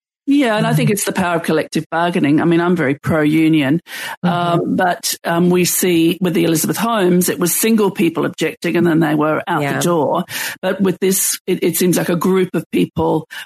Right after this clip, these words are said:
Speaker 1: went. And <clears throat> I think, as Murray says, it does get a bit muddled 'cause you think, when, when did he know and what did he know? Um,
Speaker 2: Mm-hmm.
Speaker 1: but I think just as I got confused about that, um, uh, the narration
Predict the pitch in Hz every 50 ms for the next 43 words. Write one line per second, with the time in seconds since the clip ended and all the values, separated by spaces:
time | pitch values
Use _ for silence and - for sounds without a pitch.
0 | _ - 175 190 180 165 - - 208 196 190 - - 226 269 226 - 247 262 -
1 | 311 311 294 262 254 240 220 214 202 - 208 196 208 196 214 196 208 202 - 226
2 | 220 226 202 233 - - 208 190 185 180 202 220 233 - - 214 196 - 196 190
3 | - 185 180 175 - - - _ - - - _ _ _ _ _ _ _ - 185
4 | 196 214 214 214 220 220 220 208 - _ _ _ _ _ _ _ - 185 190 220
5 | 214 214 214 226 226 220 208 202 190 202 208 202 190 190 185 170 165 165 165 170
6 | 180 175 170 165 165 160 160 - - - 170 175 175 - 147 143 - - - -
7 | 202 - - - - - - - - 190 196 190 190 196 196 160 165 160 - 202
8 | 214 202 202 202 - 226 233 220 240 226 233 - 240 254 220 214 214 - - -
9 | 196 175 - 185 175 180 175 - - 175 160 - - - 175 170 170 165 160 -
10 | - - - _ _ _ _ _ _ - 165 165 160 160 160 160 165 - - _
11 | _ _ _ _ - - 165 165 - 190 - 175 160 156 175 180 185 175 190 180
12 | 170 156 - - 180 175 170 165